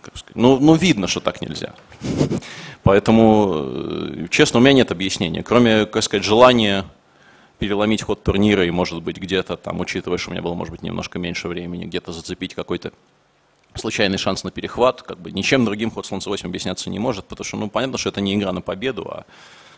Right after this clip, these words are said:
с точки зрения игры на ничью все-таки хотелось бы его поставить поактивнее. Ну и здесь мне уже как бы совсем казалось, что у меня должно быть выиграно, но еще, может быть, не, не совсем все так. Ладья Е один, ну, может быть, сильнее король Д восемь, я не знаю, но уже позиция, ну, на король восемь я, например, могу пойти конь H пять, и съесть пешку Ж семь.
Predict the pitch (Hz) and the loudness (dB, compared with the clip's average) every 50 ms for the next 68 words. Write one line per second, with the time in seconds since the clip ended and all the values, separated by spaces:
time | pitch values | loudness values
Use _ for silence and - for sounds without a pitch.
0 | _ - - - 95 - - 98 92 104 95 95 98 95 101 101 95 95 98 - | _ -14 -10 -10 -10 -8 -8 -4 -2 -2 0 0 -2 -2 -2 -2 -2 -2 -2 -2
1 | - 120 95 - - - 95 - 90 87 98 87 95 95 92 - 95 - - 90 | -2 -4 -4 -4 -6 -12 -8 -8 -8 -8 -6 -6 -6 -6 -4 -4 -6 -6 -4 -8
2 | 87 _ - 87 90 - - - - - - - - - _ _ _ _ _ _ | -8 _ -8 -8 -8 -8 -10 -14 -16 -16 -16 -16 -20 -20 _ _ _ _ _ _
3 | _ _ - - - - _ - 113 139 160 160 - 208 226 - - 170 175 175 | _ _ -20 -20 -20 -20 _ -4 2 4 4 6 4 4 0 4 6 6 6 6
4 | 170 147 170 175 151 - - - 156 143 139 - 156 143 - 143 113 - 104 92 | 6 4 2 0 -2 -4 -8 -12 -12 -10 -8 -8 -6 -4 -2 -2 -2 -2 -4 -2
5 | 95 90 - - - - 90 92 90 90 92 92 98 101 98 104 - 160 196 208 | -2 -4 -4 -4 -8 -8 -6 -6 -4 -4 -4 -4 -4 -6 -8 -6 -4 -4 -4 -2
6 | - 143 113 110 117 123 120 - 151 143 139 123 123 123 123 - 123 120 117 113 | -2 -2 0 0 0 -2 -2 -2 -4 -2 -2 -4 -6 -8 -8 -6 -4 -4 -2 -2
7 | 117 117 113 - - - - - - 101 90 - - - - - 160 185 233 - | -4 -4 -6 -8 -10 -10 -10 -8 -8 -8 -8 -6 -10 -10 -6 -2 -2 -2 -2 -4
8 | - - _ _ _ _ _ _ _ _ _ - 95 95 107 107 110 107 113 113 | -10 -18 _ _ _ _ _ _ _ _ _ -14 -10 -6 -4 -2 -2 -2 -2 -2
9 | 151 170 175 170 _ - - - - - _ _ _ _ - 143 160 180 - - | -2 -4 -4 -6 _ -20 -20 -20 -20 -20 _ _ _ _ -12 -12 -10 -10 -8 -10
10 | 143 - _ _ _ _ - - - 110 107 110 110 104 101 - - 104 92 95 | -10 -10 _ _ _ _ -10 -8 -6 -4 -4 -2 -2 -2 -2 -2 -4 -6 -6 -6
11 | 87 87 98 101 120 135 127 - - 95 90 87 87 90 87 - 98 90 82 82 | -8 -8 -6 -4 -2 -2 -2 -2 -4 -6 -8 -6 -6 -8 -8 -8 -8 -8 -6 -6
12 | 87 101 107 110 110 113 - 127 120 - 113 107 107 113 104 - - 101 92 90 | -6 -4 -4 -4 -4 -2 -2 -2 -2 0 -2 -2 -2 -4 -10 -6 -4 -4 -4 -2
13 | 87 104 113 117 110 131 135 135 160 156 - 120 110 - 113 113 110 110 - 113 | -4 -4 -4 0 2 2 4 6 4 4 4 2 0 0 0 0 0 0 0 0
14 | 104 - - - 107 101 104 - - - 123 123 - - - - 98 - - 98 | -2 -2 -4 -6 -6 -4 -4 -8 -6 -4 -4 -4 -4 -6 -10 -10 -10 -10 -10 -12
15 | 90 - - 90 85 90 80 - - - - | -14 -12 -12 -12 -12 -12 -12 -12 -16 -16 -20